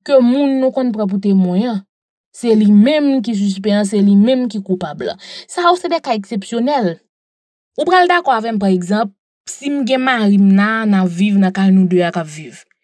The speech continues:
epi yon bon maten, m leve, m jwenn li mouri. Li mouri.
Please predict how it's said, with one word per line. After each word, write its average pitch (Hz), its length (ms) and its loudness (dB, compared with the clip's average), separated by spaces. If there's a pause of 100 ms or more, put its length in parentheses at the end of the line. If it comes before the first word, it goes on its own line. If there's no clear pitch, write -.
(640)
epi 262 280 0
yon 285 180 0
bon 226 140 0
maten, 220 420 -2
m 208 140 2
leve, 196 260 2
m 196 120 4
jwenn 180 220 0
li 175 80 -4
mouri. 165 400 -8 (1300)
Li 196 120 4
mouri. 440 360 0